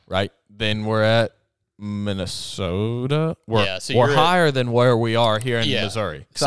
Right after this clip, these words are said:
Speaker 2: So
Speaker 3: think we, we land like Turkey, don't we? Like, we're very similar
Speaker 2: Yes.
Speaker 3: to Turkey is where
Speaker 2: Yeah.
Speaker 3: we are. 'Cause that's something I look
Speaker 2: So,
Speaker 3: at.
Speaker 2: I mean,
Speaker 3: So
Speaker 2: it all comes down to environment. So
Speaker 3: Yeah.
Speaker 2: you can't just follow, you know,
Speaker 3: Truly where we
Speaker 2: follow
Speaker 3: lay.
Speaker 2: in the globe around. But even so, you know, if you look at that,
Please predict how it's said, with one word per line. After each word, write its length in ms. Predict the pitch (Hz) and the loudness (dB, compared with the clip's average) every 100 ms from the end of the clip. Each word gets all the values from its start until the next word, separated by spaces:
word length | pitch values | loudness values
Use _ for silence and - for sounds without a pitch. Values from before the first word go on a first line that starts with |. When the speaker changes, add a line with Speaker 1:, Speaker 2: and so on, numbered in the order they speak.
| 151 | 2
Speaker 2:
So 160 | 123 | 0
Speaker 3:
think 100 | 107 110 | -4 -10
we, 100 | 117 | -4
we 180 | 127 | -2
land 300 | 202 135 117 | -2 -2 -2
like 180 | 92 92 | -4 -8
Turkey, 440 | - 123 110 - 101 | -6 -4 -4 -8 -10
don't 200 | 107 101 | -8 -6
we? 80 | 104 | -6
Like, 220 | 101 98 | -6 -4
we're 120 | 110 117 | -2 0
very 200 | 117 107 | 0 0
similar 240 | 120 113 | 0 0
Speaker 2:
Yes. 100 | 90 | -2
Speaker 3:
to 40 | - | -2
Turkey 340 | 104 - 104 - | -4 -4 -14 -12
is 100 | 104 | -6
where 140 | 104 98 | -4 -4
Speaker 2:
Yeah. 40 | |
Speaker 3:
we 100 | 101 | -6
are. 60 | - | -8
'Cause 200 | 120 117 | -6 -2
that's 160 | 123 | -2
something 180 | 135 113 | -2 -4
I 60 | 98 | -4
look 140 | 92 | -2
Speaker 2:
So, 100 | 214 | 0
Speaker 3:
at. 60 | 196 | 0
Speaker 2:
I 20 | |
mean, 80 | 196 | 0
Speaker 3:
So 80 | |
Speaker 2:
it 20 | 240 | -2
all 80 | 196 | -2
comes 220 | 147 113 | -4 -6
down 160 | 107 | -8
to 60 | 90 | -8
environment. 540 | 87 95 92 65 67 104 | -12 -10 -10 -12 -14 -8
So 60 | 98 | -6
Speaker 3:
Yeah. 80 | |
Speaker 2:
you 60 | 113 | -6
can't 200 | 165 143 | -6 -8
just 160 | 120 - | -8 -6
follow, 600 | 113 104 104 98 90 82 - | -4 -2 -4 -8 -14 -18 -18
you 140 | 107 | -14
know, 180 | 92 90 | -12 -6
Speaker 3:
Truly 460 | - 127 113 98 | 0 4 4 2
where 140 | 95 92 | -2 -4
we 60 | |
Speaker 2:
follow 320 | 92 160 143 127 | -2 2 2 2
Speaker 3:
lay. 40 | |
Speaker 2:
in 80 | 107 | -2
the 60 | 104 | -6
globe 300 | 104 104 92 | -8 -8 -8
around. 400 | 92 92 85 - _ _ _ _ | -10 -10 -12 -20 _ _ _ _
But 640 | 131 170 151 92 90 - _ - | _ 0 2 0 -6 -12 _ -6
even 360 | 190 147 107 | -6 -4 -8
so, 600 | 101 - 156 98 90 87 | -6 -2 -2 -2 -8 -14
you 140 | - 110 | -14 -10
know, 100 | 98 | -10
if 80 | 120 | -8
you 100 | 120 | -6
look 220 | 147 - | -6 -6
at 100 | - | -12
that, 320 | 82 76 85 | -16 -14 -16